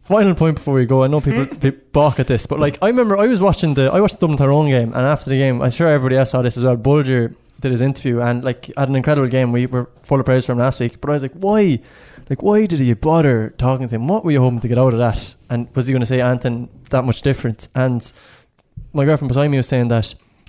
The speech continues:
Speaker 1: "Well, some of them do say something interesting." And I was like, "I don't know if they do." And she's like, "No, I read an interview this morning with a player who said, um, burnout is a load of nonsense and it's not true in the G A A and players need to start giving out about it." And I was like, "What?" <laughs> It's like,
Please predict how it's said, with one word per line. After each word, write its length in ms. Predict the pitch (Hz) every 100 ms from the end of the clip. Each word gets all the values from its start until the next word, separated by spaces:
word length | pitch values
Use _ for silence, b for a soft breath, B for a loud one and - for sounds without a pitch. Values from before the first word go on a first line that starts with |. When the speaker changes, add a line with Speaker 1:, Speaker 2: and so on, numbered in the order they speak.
| _ _
Speaker 1:
"Well, 400 | - 131 123 117 -
some 200 | - 143
of 60 | 180
them 100 | 131
do 140 | 156
say 120 | 160
something 240 | 139 123 117
interesting." 360 | 110 113 113
And 100 | 120
I 40 | 127
was 80 | 135
like, 100 | 135
"I 80 |
don't 120 | 196 202
know 60 |
if 80 | 170
they 100 | 131
do." 320 | 135 160 113 156
And 80 |
she's 80 | 117
like, 80 | 131
"No, 320 | 175 202 120
I 80 | 123
read 160 | 165 156
an 60 |
interview 220 | 156 -
this 120 | 127 139
morning 320 | 151 147 127
with 220 | 120 -
a 100 | 123
player 280 | - 123 120
who 100 | 120
said, 260 | - 120 113
um, 360 | 110 107 107 - B B -
burnout 320 | 139 143 131
is 100 | 123
a 40 | 117
load 140 | 123
of 40 | 113
nonsense 540 | 135 156 101 104 -
and 100 | 120
it's 160 | 113 -
not 140 | 123
true 160 | - 135
in 60 |
the 60 | 123
G 160 | 117 117
A 80 | 117
A 20 |
and 120 | 113
players 200 | 127 123
need 60 | 113
to 40 |
start 200 | - 120
giving 140 | 120 120
out 100 | 143
about 140 | 120
it." 20 |
And 0 |
I 20 | 117
was 80 |
like, 160 | 120 - b b
"What?" 260 | 349 - 269
<laughs> 180 | 214 240
It's 160 | -
like, 200 | 214 -